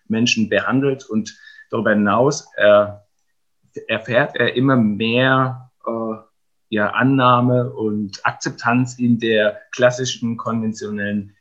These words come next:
Medizin. Das ist nicht nur bahnbrechend, sondern auch höchst interessant und deswegen freue ich mich ganz,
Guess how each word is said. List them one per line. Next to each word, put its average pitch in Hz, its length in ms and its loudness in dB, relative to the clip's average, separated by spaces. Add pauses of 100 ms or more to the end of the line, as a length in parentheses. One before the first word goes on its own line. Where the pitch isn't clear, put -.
Medizin. 104 840 0 (340)
Das - 140 -6
ist 127 200 -2
nicht 139 140 0
nur - 180 0
bahnbrechend, 151 760 2
sondern 123 260 0
auch 110 240 -6
höchst 156 300 0
interessant 131 640 -4
und 110 180 -10
deswegen 113 380 -4
freue 120 340 0
ich 143 60 -6
mich 131 160 -2
ganz, 123 400 -2